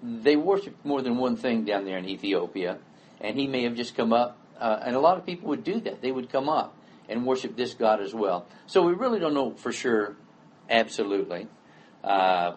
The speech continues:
why he was there worshiping God, but he was. And he was reading Isaiah, trying to understand more, uh, about this faith, and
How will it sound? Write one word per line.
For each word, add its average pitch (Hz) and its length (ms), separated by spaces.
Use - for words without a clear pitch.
why 143 240
he 143 140
was 120 180
there 117 160
worshiping 110 520
God, 101 280
but 123 80
he 113 80
was. 104 640
And 135 80
he 135 80
was 127 180
reading 139 560
Isaiah, 117 480
trying 156 380
to 131 80
understand 135 640
more, 117 420
uh, 101 300
about 117 600
this 98 240
faith, 92 440
and 104 640